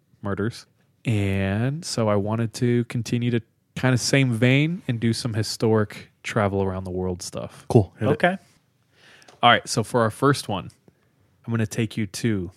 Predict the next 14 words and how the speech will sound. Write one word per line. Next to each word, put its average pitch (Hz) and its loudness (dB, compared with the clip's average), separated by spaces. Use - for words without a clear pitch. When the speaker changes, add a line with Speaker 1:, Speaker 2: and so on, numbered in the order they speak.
Speaker 1:
the 98 -4
Hauska 101 -4
Castle. - -8
And 101 -4
that 135 4
is, 135 -2
like, 107 -12
north 107 -2
of - -8
Prague. 82 -4
So, 110 0
like, 92 -6
Eastern 107 -4
Europe, 87 -6